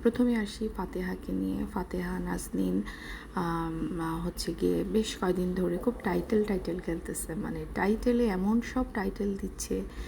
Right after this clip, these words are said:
যে লোকজন হুমড়ি খেয়ে ওর ভিডিও দেখতে চলে যায়।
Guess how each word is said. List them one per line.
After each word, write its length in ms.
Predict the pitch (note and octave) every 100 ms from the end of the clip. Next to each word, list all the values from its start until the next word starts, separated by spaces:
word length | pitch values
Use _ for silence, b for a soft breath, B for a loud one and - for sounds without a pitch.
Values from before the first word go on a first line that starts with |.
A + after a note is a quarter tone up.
| B -
যে 120 | A#3+
লোকজন 460 | F#3 F#3 F3+ - G#3
হুমড়ি 400 | F3+ G#3 G#3 A3
খেয়ে 260 | - A3+
ওর 200 | G#3 E3+ E3+
ভিডিও 440 | F#3 F3+ F#3 F3 G3+ - G#3+
দেখতে 280 | G3 - E3
চলে 300 | - E3 -
যায়। 200 | -